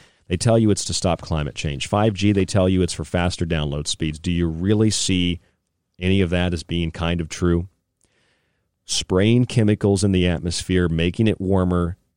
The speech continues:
saying it's carbon dioxide, talking about dimming the sun, injecting you with R N A vaccines, poisoning the food, genetically engineering food, altering genetics, replacing biological organic life with synthetic inorganic life.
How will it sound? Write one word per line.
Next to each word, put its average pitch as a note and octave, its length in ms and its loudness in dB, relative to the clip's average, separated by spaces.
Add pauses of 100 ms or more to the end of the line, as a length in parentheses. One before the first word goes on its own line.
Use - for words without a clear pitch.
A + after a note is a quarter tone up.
(240)
saying A2 360 0
it's G#2 120 0
carbon G2+ 320 2
dioxide, F2 720 -2
talking A#2 340 0
about F2+ 240 0
dimming G#2 300 0
the F#2 100 0
sun, E2+ 520 -2 (520)
injecting A2 500 0
you A2 100 4
with G2 200 2
R G2+ 220 4
N F#2 60 2
A F#2 160 2
vaccines, F2 880 -2 (380)
poisoning A2+ 480 2
the G2+ 80 2
food, F#2+ 320 0
genetically G2 500 0
engineering F#2 500 2
food, F2+ 420 0
altering G2+ 540 0 (240)
genetics, F#2 440 0
replacing A#2+ 520 0
biological F#2+ 800 0
organic F2 520 -2
life F2+ 300 -2
with F2 120 -10
synthetic F#2 720 -2 (280)
inorganic F#2 680 2
life. F2 400 -2